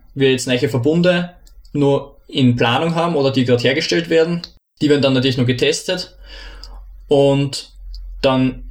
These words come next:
Mitte nächsten Jahres sollte ich anfangen, dass ich meine ganzen Daten zusammenfasse und eben eine Dissertation zusammenschreibe.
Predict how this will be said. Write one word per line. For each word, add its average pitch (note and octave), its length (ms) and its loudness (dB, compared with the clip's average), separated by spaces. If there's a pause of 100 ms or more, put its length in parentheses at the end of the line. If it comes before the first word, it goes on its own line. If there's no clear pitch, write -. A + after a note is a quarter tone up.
Mitte D#3+ 300 -2
nächsten C#3 320 -2
Jahres C#3 340 2
sollte B2+ 200 -4
ich A#2 40 0
anfangen, B2+ 400 0
dass B2 140 0
ich C3 60 -2
meine B2 160 2
ganzen A#2+ 320 0
Daten A2+ 360 0
zusammenfasse C3+ 880 0 (460)
und A#2+ 600 0 (140)
eben B2 160 4
eine A#2+ 80 2
Dissertation A#2 520 0
zusammenschreibe. A2+ 680 -2